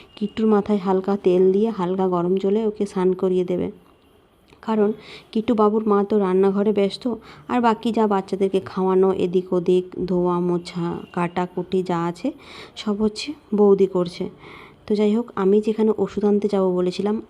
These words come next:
আমি যাইনি। ওনারা বললেন যে আমাদের বাড়িতে আসবে, আর বাবা বলল, "বাড়িতে ডাক, এই রোদের মধ্যে আমি যেতে পারবো না।" তাই বাবার অসুবিধা হবে বলে ওনাদেরকে বলতে, ওনারা বাড়িতে এসে ওনাদের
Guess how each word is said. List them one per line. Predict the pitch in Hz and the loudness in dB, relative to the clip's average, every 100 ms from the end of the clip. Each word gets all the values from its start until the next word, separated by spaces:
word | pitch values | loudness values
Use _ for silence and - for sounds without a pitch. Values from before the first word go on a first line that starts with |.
| - | -6
আমি | 185 202 220 | 0 2 0
যাইনি। | 196 185 185 180 170 180 - - - - _ | 0 2 4 4 2 -6 -16 -20 -20 -20 _
ওনারা | 214 208 220 | 2 4 4
বললেন | 214 214 208 208 269 - - | 2 4 4 2 -2 -8 -6
যে | 196 | 0
আমাদের | 190 185 208 | 2 4 2
বাড়িতে | 202 170 175 185 | 2 2 0 -2
আসবে, | 175 - - - | -2 -4 -10 -8
আর | 185 | -4
বাবা | 180 185 185 | 0 2 2
বলল, | 208 208 | 2 2
"বাড়িতে | 196 180 180 208 | 0 0 0 -2
ডাক, | 214 240 - | -2 -4 -2
এই | 196 | 0
রোদের | 190 185 196 | 2 0 2
মধ্যে | 196 190 202 | 0 2 2
আমি | 208 | 2
যেতে | 208 190 208 | 2 2 0
পারবো | 214 196 180 | 0 -2 0
না।" | 185 233 - - - - - - - | 0 0 -4 -14 -20 -20 -20 -8 0
তাই | 269 | 2
বাবার | 240 226 226 | 4 4 2
অসুবিধা | 220 233 226 | 2 0 0
হবে | 220 220 214 | 0 2 4
বলে | 208 202 220 330 - | 4 4 4 2 2
ওনাদেরকে | 208 190 196 196 202 | 2 4 4 2 2
বলতে, | 190 190 220 - | 4 2 0 0
ওনারা | 208 196 190 | 2 2 2
বাড়িতে | 190 185 185 185 190 | 2 2 2 2 0
এসে | 185 185 311 403 - - - 269 | 0 0 -2 -4 -8 -20 -6 -2
ওনাদের | 254 247 | 0 0